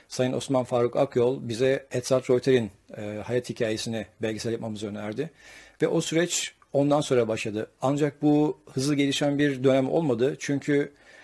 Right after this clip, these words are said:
e, Edzard Bey'in yaşı itibariyle, ilerlemiş yaşı itibariyle ve bir de o dönemlerde ne yazık ki, e, biraz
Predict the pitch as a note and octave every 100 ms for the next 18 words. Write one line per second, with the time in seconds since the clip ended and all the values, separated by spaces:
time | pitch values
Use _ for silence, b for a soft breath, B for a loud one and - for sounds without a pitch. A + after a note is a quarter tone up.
0 | B B - C3+ A#2+ A#2+ B2+ B2 C#3+ C3+
1 | C3+ C#3 C#3+ C#3 - _ _ _ A#2 A#2
2 | - D3+ - A#2+ A2+ A2 G#2+ A#2 B2 B2
3 | B2 B2 B2 A#2 D3 C3 A2+ A2 G#2+ G2+
4 | A#2 D3 B B B - A#2+ C#3+ C#3+ A#2
5 | D#3 C#3+ C#3+ D3 D3+ C3+ B2+ A2+ A#2+ C3
6 | C#3+ B2+ A#2+ - C#3 C3+ - B2 A#2+ A#2
7 | A#2 A#2 D#3 B2+ C#3 C3 B2+